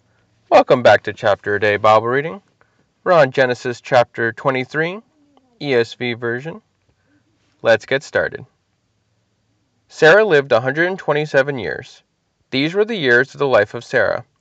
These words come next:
And Sarah died at Kirithath Arba, that is, Hebron, in the land of Canaan. And Abraham went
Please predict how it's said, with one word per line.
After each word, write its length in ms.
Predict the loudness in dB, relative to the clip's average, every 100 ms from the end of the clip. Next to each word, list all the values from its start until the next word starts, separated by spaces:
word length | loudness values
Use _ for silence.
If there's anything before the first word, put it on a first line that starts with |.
| _ _ _ _ -12
And 120 | -10
Sarah 380 | 2 4 4 2
died 540 | 2 4 6 4 0 -2
at 240 | 0 0 -2 _ _ _
Kirithath 720 | _ 2 4 4 4 4 4 0
Arba, 480 | 2 2 2 -6 -8 _ _ _
that 220 | 0 2 4
is, 300 | 0 -4 -18 -12
Hebron, 440 | -2 0 0 -6 _ _ _ _ _ -6
in 120 | 0
the 80 | 2
land 240 | 4 2
of 80 | -2
Canaan. 420 | -6 -6 -6 -14 _ _ _ _ -6
And 140 | -4
Abraham 680 | 0 0 0 0 0 0 0
went 360 | 2 2 0